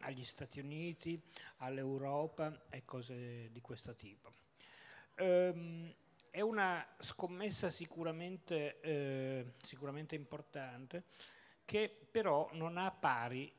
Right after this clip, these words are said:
dal punto di vista, ehm, delle, delle scommesse che sono state fatte, eh, dall'umanità, per un fatto molto banale.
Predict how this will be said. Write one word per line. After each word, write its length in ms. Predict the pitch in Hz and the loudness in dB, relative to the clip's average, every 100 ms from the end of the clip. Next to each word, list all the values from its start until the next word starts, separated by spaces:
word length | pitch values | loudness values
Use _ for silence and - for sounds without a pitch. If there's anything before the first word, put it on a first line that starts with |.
| - | -20
dal 240 | 143 143 131 | -8 -8 -6
punto 340 | 143 147 147 | -6 -4 -4
di 140 | 135 | -6
vista, 720 | 139 135 139 - 143 135 127 - | -6 -6 -6 -4 -2 -2 -4 -2
ehm, 1200 | 147 135 131 127 127 127 123 117 120 113 113 104 - | 0 2 2 0 0 -2 -4 -6 -6 -6 -8 -10 -16
delle, 840 | 127 131 127 127 123 120 117 113 110 - - - _ _ _ _ | -8 -6 -4 -4 -2 -4 -4 -8 -10 -18 -20 -20 _ _ _ _
delle 240 | 147 143 | -2 -2
scommesse 400 | - 151 151 156 | 0 -2 -2 -2
che 60 | 127 | -4
sono 200 | 120 120 | -4 -4
state 140 | 123 | -2
fatte, 380 | - - 131 117 - - - - | -2 -2 -4 -8 -12 -16 -18 -10
eh, 520 | 143 127 120 117 113 | -4 0 0 -2 -4
dall'umanità, 760 | 113 120 120 123 120 120 98 98 | -4 -4 -2 -4 -6 -8 -10 -10
per 100 | - | -8
un 80 | 139 | -8
fatto 320 | - 147 - | -2 -2 -2
molto 320 | 151 151 147 135 | -4 -4 -2 -2
banale. 520 | 127 104 95 98 | -2 -4 -8 -8